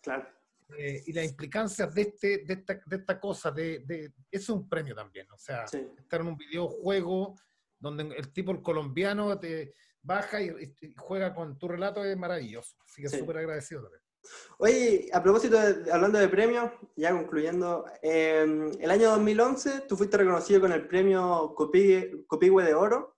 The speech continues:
Speaker 1: como mejor relator, y ese mismo año también la revista Teme-,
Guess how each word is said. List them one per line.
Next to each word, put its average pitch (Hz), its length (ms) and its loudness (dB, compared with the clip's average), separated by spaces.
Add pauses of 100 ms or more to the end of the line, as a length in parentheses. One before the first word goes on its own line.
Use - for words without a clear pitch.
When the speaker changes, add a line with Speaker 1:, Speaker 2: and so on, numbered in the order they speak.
(100)
Speaker 1:
como 143 220 -10
mejor 160 240 0
relator, 180 500 0 (600)
y 196 160 2
ese 226 140 4
mismo 226 180 6
año 233 140 8
también 220 360 4
la 208 80 8
revista 196 600 4
Teme-, 175 320 -2